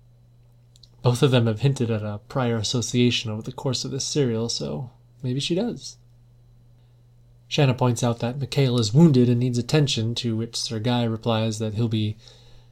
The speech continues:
he'll be taken care of. And Shanna inquires about the whereabouts of Eric Heller. Again,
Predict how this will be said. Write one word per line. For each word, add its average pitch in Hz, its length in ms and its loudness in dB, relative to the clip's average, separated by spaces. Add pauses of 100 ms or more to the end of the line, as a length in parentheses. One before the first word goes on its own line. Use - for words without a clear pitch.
(380)
he'll - 160 -2
be 202 160 4
taken 143 480 2
care 110 340 4
of. 107 480 0 (1300)
And 110 220 -4
Shanna 120 300 0
inquires 117 500 0
about 113 160 -2
the 117 80 -2
whereabouts 113 440 0
of 113 100 -6
Eric 120 300 -6
Heller. 147 400 2 (1500)
Again, 110 500 -2